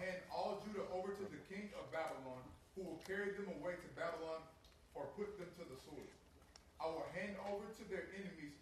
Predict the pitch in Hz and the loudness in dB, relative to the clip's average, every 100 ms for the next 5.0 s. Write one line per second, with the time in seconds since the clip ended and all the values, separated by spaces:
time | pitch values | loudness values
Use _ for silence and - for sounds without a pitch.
0 | 160 180 208 190 - 175 - - - 135 | 2 4 6 4 0 2 0 -2 -10 -8
1 | 143 - 170 - - - - - - - | -8 -6 -8 -8 -12 -16 -20 -20 -20 -20
2 | - 147 175 190 180 - - 185 156 131 | -6 4 10 10 8 2 -4 2 4 4
3 | 123 - - - - - 156 165 165 160 | -2 -8 -16 -10 -10 0 4 6 4 0
4 | 156 151 131 123 - - - - 156 | 0 0 0 -2 -8 -10 -12 -10 -6